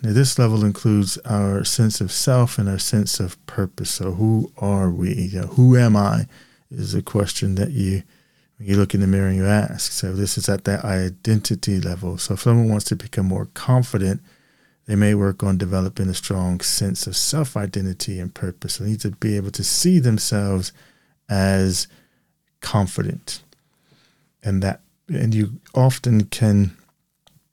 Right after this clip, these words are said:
detect the identity bit through the I statement. So, "I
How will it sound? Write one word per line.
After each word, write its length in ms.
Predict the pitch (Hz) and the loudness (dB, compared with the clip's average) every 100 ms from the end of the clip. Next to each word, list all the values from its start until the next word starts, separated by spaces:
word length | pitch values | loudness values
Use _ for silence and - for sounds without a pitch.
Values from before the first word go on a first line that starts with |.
| _ _ _ - | _ _ _ 0
detect 680 | 113 - 123 104 - - - - _ _ _ _ _ _ _ _ _ - - | 0 2 0 0 -2 -8 -8 -16 _ _ _ _ _ _ _ _ _ -18 -4
the 360 | 107 101 101 | 0 2 0
identity 600 | 135 104 98 120 117 104 | 0 2 6 6 6 4
bit 260 | 101 104 - _ - _ 151 - | 2 0 -4 _ -20 _ -20 -6
through 180 | 120 104 | -2 2
the 180 | 101 | 2
I 260 | - 104 101 | 2 2 2
statement. 420 | - 107 107 104 | 0 -2 -2 -4
So, 260 | - 113 - | -2 -2 -2
"I 420 | - 104 104 101 | 0 2 2 0